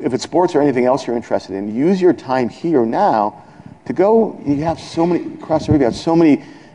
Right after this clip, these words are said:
great people doing so many interesting things in so many industries. You think of sort of the city of Portland as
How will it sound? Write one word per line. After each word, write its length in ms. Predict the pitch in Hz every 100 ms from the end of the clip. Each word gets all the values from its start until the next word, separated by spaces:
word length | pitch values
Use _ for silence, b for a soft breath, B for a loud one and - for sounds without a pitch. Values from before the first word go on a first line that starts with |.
| -
great 220 | 139 143
people 240 | 139 117
doing 160 | 117 113
so 180 | - 139
many 160 | 147
interesting 380 | 120 135 110 110
things 260 | 117 110 98
in 80 |
so 240 | 101 - 135
many 240 | 123 117 - - -
industries. 560 | 127 113 - 85 80 - B B B -
You 120 | 113
think 320 | - - 185
of 160 | 170 113 -
sort 200 | - -
of 80 | 120
the 60 | -
city 180 | 135 117
of 80 |
Portland 460 | 110 220 160 120 107 B B B B B -
as 480 | 120 123 123 110